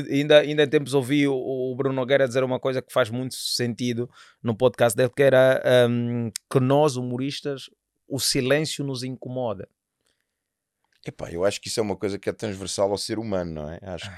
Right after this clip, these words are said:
Speaker 1: Ah.
Speaker 2: grande, grandes males que o ser humano tem é porque ele não consegue lidar com o seu silêncio, não é?
Speaker 1: Não é? Vai, tá, tá aí. Silêncio. Às vezes, às vezes queremos estar só calado, tipo, sentado. Tu, tu aí, eu aqui, estamos calados e não sei o quê. E, e, e, e principalmente hoje, eh, que temos os telefones.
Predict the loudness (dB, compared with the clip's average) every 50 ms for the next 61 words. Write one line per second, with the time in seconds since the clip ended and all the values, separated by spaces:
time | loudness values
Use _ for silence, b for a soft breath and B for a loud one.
0 | -8 -4 0 0 0 0 0 -4 -12 -16 -18 -14 -6 -2 -2 -2 -2 -2 -6 -4
1 | 0 2 2 2 2 0 -6 -10 -8 -8 -6 -6 -6 -6 -6 -4 -4 -4 -4 -4
2 | -6 -6 -6 -6 -6 -6 -6 -6 -6 -4 -2 -2 -2 -2 -4 -8 -12 -12 -14 -14
3 | -12 -10 -10 -10 -10 -12 -14 -18 -20 -18 -18 -14 -8 -6 -4 -2 -2 -4 -6 _
4 | _ -20 -20 -18 -18 -18 -20 -20 _ -20 -20 -20 _ -20 -10 -8 -8 -8 -8 -10
5 | -16 -20 _ _ -14 -8 -6 -4 0 2 2 2 2 0 -4 -6 -4 -4 -4 -4
6 | -6 B B B B B -2 0 0 0 0 -2 -6 -2 2 4 4 4 2 0
7 | 0 0 0 2 0 -2 0 2 2 2 2 2 0 -2 -6 -10 -10 -6 -4 -2
8 | -2 0 2 2 2 2 0 -4 -14 -8 -2 4 6 6 6 6 2 -2 -4 0
9 | 0 0 0 0 -4 -8 -6 -4 -6 -6 -6 -4 -2 0 0 0 0 -2 -4 -6
10 | -6 -8 -8 -8 -8 -6 -6 -8 -6 -6 -6 -8 -8 -10 B B B B B B
11 | B B -12 -8 -4 -4 -2 -2 -2 -4 -6 -6 -10 _ -20 -20 -20 _ -20 -20
12 | -20 -20 _ _ -14 -12 -12 -12 -14 _ _ _ -6 -6 -4 -4 -4 -4 -4 -4
13 | 0 2 2 2 2 0 -2 0 0 0 0 -2 -4 -6 -8 -6 -6 -6 -6 -6
14 | -8 -4 _ 2 2 2 2 -2 -6 -6 -4 -4 -4 -4 -4 -4 -4 -4 -4 -8
15 | -12 -18